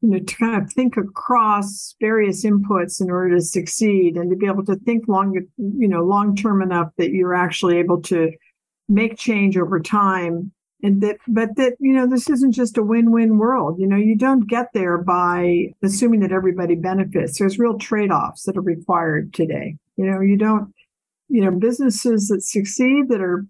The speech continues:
you know, the, the definition of that increasingly, as we've talked about, is more about the human quotient here. Uh, but, you know, you don't, putting people to work reduces your profits. It doesn't increase your profits. You have to take a very long-term view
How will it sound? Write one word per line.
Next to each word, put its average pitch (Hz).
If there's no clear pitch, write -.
you 220
know, 196
the, 214
the 196
definition 262
of 190
that 190
increasingly, 196
as 185
we've 175
talked 202
about, 226
is 160
more 202
about 180
the 156
human 208
quotient 240
here. 247
Uh, 190
but, 196
you 240
know, 262
you 214
don't, 254
putting 294
people 302
to 240
work 226
reduces 220
your 165
profits. 151
It 247
doesn't 240
increase 202
your -
profits. -
You 226
have 220
to 247
take 220
a 185
very 208
long-term 196
view 196